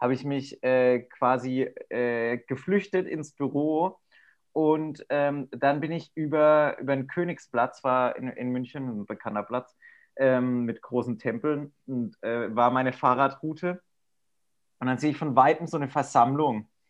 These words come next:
Und dann denke ich schon so, „Alter, es ist Corona.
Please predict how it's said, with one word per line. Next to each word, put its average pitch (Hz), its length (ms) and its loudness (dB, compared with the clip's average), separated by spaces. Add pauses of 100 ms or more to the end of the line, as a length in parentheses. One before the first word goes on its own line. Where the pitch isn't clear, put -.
(380)
Und 135 160 -2
dann 135 120 2
denke 131 180 2
ich 127 80 -8
schon 139 180 -2
so, 135 360 0 (260)
„Alter, 120 240 -2
es 123 180 -2
ist 139 180 -12
Corona. 147 800 2